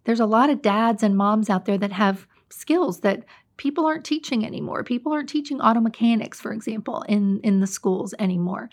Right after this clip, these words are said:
People aren't teaching wood shop. When I was in school, there was wood shop and auto shop. They don't have that anymore. And so take your kids out, teach them how to change the oil in the car, how to build something with wood. I mean,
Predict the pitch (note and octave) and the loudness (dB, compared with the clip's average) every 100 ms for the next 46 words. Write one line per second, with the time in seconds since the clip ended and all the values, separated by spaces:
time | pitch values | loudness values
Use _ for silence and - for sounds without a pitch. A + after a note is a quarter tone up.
0 | - - A#3 A3+ C4 C4 B3+ C4+ C4 - | -20 -4 -2 0 0 0 -4 -6 -6 -2
1 | A3 G3 G3 F#3+ - - - - G3 G#3 | 0 2 2 0 -2 0 -2 -2 0 2
2 | A3 C4 B3+ - - A#3 A3+ F#3 F3+ G#3+ | 0 0 -4 -4 2 2 4 2 2 2
3 | C4 - C#4+ C#4+ A#3+ G3 G3 - - - | 2 4 4 4 2 2 2 -2 -4 -6
4 | - G#3 C4 C4+ D4 D4+ C4+ - - F3+ | -4 -6 -6 -8 -8 -6 -6 -6 -10 -10
5 | - - - - - - A#3+ A3+ - A#3 | -10 -10 -12 -20 -20 -8 -2 -2 0 0
6 | A3 B3+ F4 A#4+ A4+ D4 A#3 G#3 F3 - | 0 -2 -2 -2 -4 -4 -4 -4 -4 -6
7 | - C#4+ D4 F4+ F4 B3 - A#3 G#3 - | -6 -6 -4 -6 -2 -4 0 -2 -2 -4
8 | - B3 A#3+ - - - - _ - - | -8 -6 -8 -10 -6 -6 -6 _ -20 -20
9 | - - C4 C4 G3 A3+ B3+ B3+ A3+ G3 | -18 -4 0 0 4 4 4 0 -2 -2
10 | A3+ B3 G#3 F#3+ F#3+ E3+ - A3+ G3 F#3 | -4 -6 -4 -4 -2 -2 -2 -6 -4 -2
11 | F#3 F#3 | 0 -2